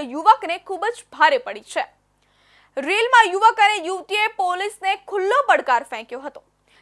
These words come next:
જે બાદ કાપોદ્રા પોલીસે યુવકની અટકાયત કરીને કાયદાનો પાઠ ભણાવતા યુવક તાત્કાલિક ઢીલો પડ્યો અને માફી માંગવી પડી હતી. સમગ્ર ઘટના સુરતના કાપોદ્રા વિસ્તારના ઓવરબ્રિજ પર બની હતી.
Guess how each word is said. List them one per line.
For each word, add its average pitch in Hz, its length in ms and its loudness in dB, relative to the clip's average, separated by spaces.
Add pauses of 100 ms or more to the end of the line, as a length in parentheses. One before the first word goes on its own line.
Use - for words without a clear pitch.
(160)
જે 381 140 0
બાદ 294 380 6 (200)
કાપોદ્રા 453 600 6
પોલીસે 392 400 -4
યુવકની 339 440 -4
અટકાયત 330 540 2
કરીને 320 320 -2
કાયદાનો 302 640 0
પાઠ - 440 2
ભણાવતા 320 480 -2
યુવક 269 380 -6
તાત્કાલિક 294 440 -6
ઢીલો 294 340 -8
પડ્યો 220 280 -12 (500)
અને 320 140 0
માફી 294 440 4
માંગવી 247 380 0
પડી 226 240 -12
હતી. - 300 -18 (300)
સમગ્ર 339 340 0 (100)
ઘટના 349 440 0 (160)
સુરતના 302 560 -2
કાપોદ્રા 285 680 0
વિસ્તારના 262 760 -2
ઓવરબ્રિજ 254 680 -6
પર 240 140 -8
બની 220 240 -12
હતી. 240 280 -16